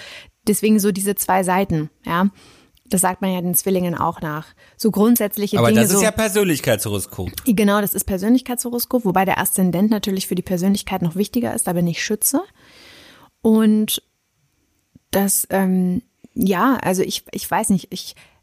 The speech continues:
Speaker 1: ich glaube, ich würd mich nie darauf ausruhen, auf so ein Horoskop. Und ich würd jetzt auch nie meine Beziehung oder sonst irgendetwas daran ausrichten. Ich find, das ist immer ein bisschen belustigend.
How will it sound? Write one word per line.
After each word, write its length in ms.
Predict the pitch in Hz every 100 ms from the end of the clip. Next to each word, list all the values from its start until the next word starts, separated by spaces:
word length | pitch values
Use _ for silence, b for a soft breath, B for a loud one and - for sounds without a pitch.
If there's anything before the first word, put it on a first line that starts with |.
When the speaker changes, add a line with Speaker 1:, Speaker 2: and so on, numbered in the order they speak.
| _
Speaker 1:
ich 220 | - 226 -
glaube, 320 | 196 196 208
ich 100 | -
würd 100 | 220
mich 180 | 226 226
nie 220 | 247 254
darauf 280 | 208 190 -
ausruhen, 500 | 147 170 - 160 151
auf 120 | 143
so 120 | -
ein 180 | 165 165
Horoskop. 540 | 160 160 - 165 156 -
Und 80 |
ich 100 | 180 185
würd 120 | -
jetzt 160 | -
auch 100 | -
nie 320 | 175 190 214 220
meine 200 | 190 180
Beziehung 580 | 185 - - 214 202 190
oder 240 | 156 165
sonst 320 | 170 190 -
irgendetwas 720 | - 190 196 - 175 180 170 b b b b
daran 300 | 180 165 170
ausrichten. 580 | 160 175 - 151 - -
Ich 160 | 135 -
find, 160 | 208
das 120 | 214 170
ist 120 | 180
immer 140 | 185
ein 180 | 190 185
bisschen 320 | 185 - 190
belustigend. 880 | 180 185 226 - - 214 220 240 254